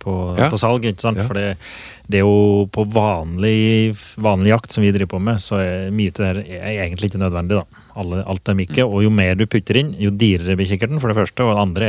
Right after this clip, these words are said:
Speaker 1: er det, det er mer som kan gå i stykker, og den blir tyngre. Så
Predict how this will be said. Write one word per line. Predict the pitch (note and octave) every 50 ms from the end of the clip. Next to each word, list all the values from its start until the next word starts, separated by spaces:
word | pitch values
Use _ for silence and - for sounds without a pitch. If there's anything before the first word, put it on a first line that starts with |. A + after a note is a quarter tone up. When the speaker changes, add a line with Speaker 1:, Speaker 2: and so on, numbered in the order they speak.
| F#2 F2
Speaker 1:
er |
det, | F2 F#2 F#2+ G2 G2 F#2
det | G2+ G2
er | F#2+
mer | E2+ F2
som | - - G2+
kan | - G#2 G2
gå | F#2 F#2+
i | F#2+ -
stykker, | - F#2 - - D3 E3 E3
og | D#3+ A2+ G2+ G2
den | G2+ G#2
blir | G2+ A2 -
tyngre. | - - G2+ F2+ F2 F2 F2+ F#2 - - - - - _ _ - - - - - - - - - _ -
Så | - - - F#2 F#2 F#2+ F#2+ F#2+ F#2+ G2+ G#2 -